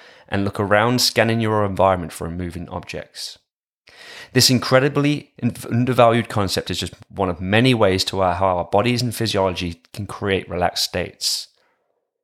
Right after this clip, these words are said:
I aim to bring those to you in an educational, informative manner.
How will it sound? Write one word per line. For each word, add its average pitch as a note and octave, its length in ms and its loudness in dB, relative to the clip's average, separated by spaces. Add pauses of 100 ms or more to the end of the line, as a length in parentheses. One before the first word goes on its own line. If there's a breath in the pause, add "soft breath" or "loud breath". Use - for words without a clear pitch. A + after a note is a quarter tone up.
(440 loud breath)
I A2+ 120 4
aim B2 220 6
to B2+ 120 2
bring A#2+ 340 4
those A#2+ 220 4
to A2+ 140 2
you G2+ 140 2
in G2 120 2
an - 40 -6
educational, G2+ 640 -2
informative F#2 540 -4
manner. F2 360 -8